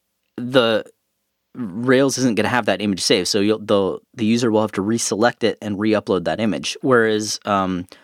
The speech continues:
both Carrier Wave and Refile both provide that support where it'll cache that. So if there's an error, the image is still there. You don't have to reselect, re-upload,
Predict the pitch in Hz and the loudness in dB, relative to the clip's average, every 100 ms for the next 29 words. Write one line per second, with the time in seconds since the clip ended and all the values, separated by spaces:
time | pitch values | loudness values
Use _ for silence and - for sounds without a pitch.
0 | _ 147 - 151 135 120 110 107 98 107 | _ -2 2 2 2 0 0 0 0 -2
1 | 104 113 110 90 90 90 - _ _ - | -2 -4 0 0 0 -4 -10 _ _ -6
2 | 117 113 - 107 98 90 85 - - 104 | 0 0 0 -2 0 0 -4 -4 -2 -2
3 | - 127 101 98 92 110 101 92 - 101 | -2 -6 -2 -2 -4 -4 -6 -4 -2 -2
4 | - - 69 - - _ _ _ _ _ | -2 -6 -6 -8 -18 _ _ _ _ _
5 | _ _ _ _ _ - 135 113 101 98 | _ _ _ _ _ 0 2 2 0 -4
6 | 98 101 127 117 113 107 101 101 101 - | -4 0 0 2 0 -2 -4 -4 -6 -2
7 | 92 92 90 90 98 - 85 82 - 67 | 0 2 0 -2 -4 -6 -4 -4 -2 -4
8 | 65 - 64 85 - 58 | -6 -8 -8 -6 -6 -10